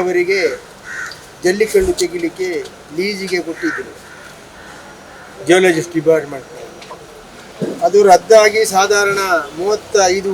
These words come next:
ವರ್ಷ ಆಯಿತು. ಇಷ್ಟರವರೆಗೆ ಅದನ್ನು ರೈಲ್ವೆ ಅವರಿಂದ ಸ್ವಾಧೀನ ಇದ್ದದನ್ನು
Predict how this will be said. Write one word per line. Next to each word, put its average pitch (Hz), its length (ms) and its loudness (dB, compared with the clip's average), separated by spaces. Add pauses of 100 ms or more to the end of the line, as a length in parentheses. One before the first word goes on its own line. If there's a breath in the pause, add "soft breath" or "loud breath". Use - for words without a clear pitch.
ವರ್ಷ 170 240 -6 (1200)
ಆಯಿತು. 170 300 -4 (800)
ಇಷ್ಟರವರೆಗೆ 196 640 0
ಅದನ್ನು 175 320 -6 (1000)
ರೈಲ್ವೆ 202 340 6 (100)
ಅವರಿಂದ 185 360 -2 (120)
ಸ್ವಾಧೀನ 175 320 0 (100)
ಇದ್ದದನ್ನು 175 460 -8